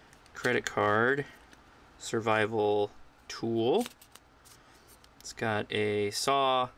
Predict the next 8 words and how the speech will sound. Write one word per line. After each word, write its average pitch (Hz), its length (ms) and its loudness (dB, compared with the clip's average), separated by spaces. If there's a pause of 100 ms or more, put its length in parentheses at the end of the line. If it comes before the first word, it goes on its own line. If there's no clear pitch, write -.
(400)
couple - 320 -4
of 104 80 -8
sharp 110 380 0
edges, 104 500 0 (520)
cap 107 260 -2
lifter, 101 420 -2
a 95 60 -2
wrench, 95 680 -8